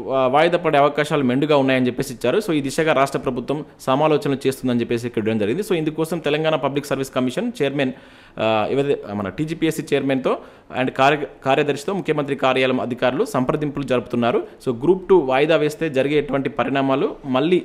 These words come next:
రాత పరీక్షలు ఎప్పుడు నిర్వహించే అవకాశం ఉంది,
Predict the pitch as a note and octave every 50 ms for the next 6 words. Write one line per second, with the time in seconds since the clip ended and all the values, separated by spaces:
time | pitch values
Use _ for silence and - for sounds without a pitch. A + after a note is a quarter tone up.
0 | - - B2 C3 - - E3 D3+ D#3 D#3+ D#3 - E3 B2+ A#2 A#2+ - D#3 C#3+ C3+
1 | C3 C#3+ C#3+ C#3+ C3+ - C#3+ C3 - - - - - - B2 C3 B2+ C#3+ C#3+ -
2 | C3+ B2+ B2+ B2+ D3+ G#3+ -